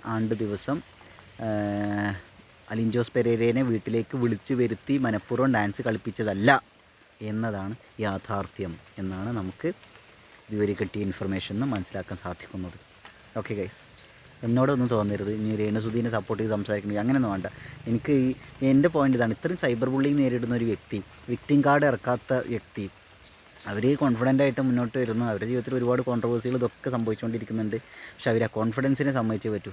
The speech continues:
മൂപ്പ-, അവരുടെയൊക്കെ ഒരു പകുതി കോൺഫിഡൻസ് ഉണ്ടെങ്കിൽ നമ്മളൊക്കെ എവിടെ എത്തിയിട്ടുണ്ടാവും? അറ്റ്ലീസ്റ്റ് ഞാനെങ്കിലും എവിടെ എത്തിയിട്ടുണ്ടായിരിക്കും. അപ്പോൾ അത്രയേ ഉള്ളൂ ഗൈസ്. ആദ്യമായിട്ടാണ് YouTube ചാനൽ കാണുന്നത് ഒന്ന് സബ്സ്ക്രൈബ് ചെയ്യട്ടോ.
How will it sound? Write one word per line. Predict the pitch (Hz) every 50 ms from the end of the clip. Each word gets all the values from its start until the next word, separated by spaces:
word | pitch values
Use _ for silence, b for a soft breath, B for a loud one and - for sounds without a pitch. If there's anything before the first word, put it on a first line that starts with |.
| 104 113
മൂപ്പ-, | 104 104 107 101 123 113 107
അവരുടെയൊക്കെ | 104 101 110 - 120 131 131 139
ഒരു | 131 -
പകുതി | 107 95 92 107 113 131 135
കോൺഫിഡൻസ് | 131 120 107 113 120 117 110
ഉണ്ടെങ്കിൽ | 120 113 113 113
നമ്മളൊക്കെ | 110 104 104 101 107 107
എവിടെ | 101 98 101 95
എത്തിയിട്ടുണ്ടാവും? | - 101 98 95 95 - - - - - - -
അറ്റ്ലീസ്റ്റ് | 107 101 123 127 117 - - 98
ഞാനെങ്കിലും | 90 98 117 143 160 165 151 127
എവിടെ | 113 107 101
എത്തിയിട്ടുണ്ടായിരിക്കും. | - 107 95 104 101 - - - - - - - B B B B B B B B B B B
അപ്പോൾ | B - 110 117
അത്രയേ | - 113 117
ഉള്ളൂ | 113 107
ഗൈസ്. | 107 104 -
ആദ്യമായിട്ടാണ് | 107 110 113 101 117 113 113
YouTube | 110 98 - 104 98
ചാനൽ | 107 104 107
കാണുന്നത് | 107 104 104 104 101
ഒന്ന് | 101 - -
സബ്സ്ക്രൈബ് | 95 - - - 95 92
ചെയ്യട്ടോ. | 92 95 - 90 -